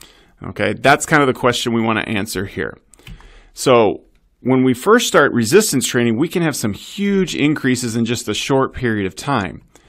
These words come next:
Okay, but where we get a lot of these early gains is from becoming more efficient at a movement.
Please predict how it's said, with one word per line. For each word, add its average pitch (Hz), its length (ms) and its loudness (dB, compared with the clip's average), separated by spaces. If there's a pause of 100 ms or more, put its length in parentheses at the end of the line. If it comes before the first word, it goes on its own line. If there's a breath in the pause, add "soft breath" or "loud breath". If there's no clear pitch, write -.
(480 soft breath)
Okay, 98 400 -4 (240 soft breath)
but - 180 -2
where 165 420 4
we 147 220 0
get 139 300 0
a 113 100 0
lot 117 380 4
of 120 120 -2
these 117 300 0
early 127 320 2
gains 110 640 -2
is 110 180 -6
from 113 280 -4
becoming 143 500 -2
more 127 320 2
efficient 117 540 -4
at 104 100 -2
a 104 60 -2
movement. 113 440 2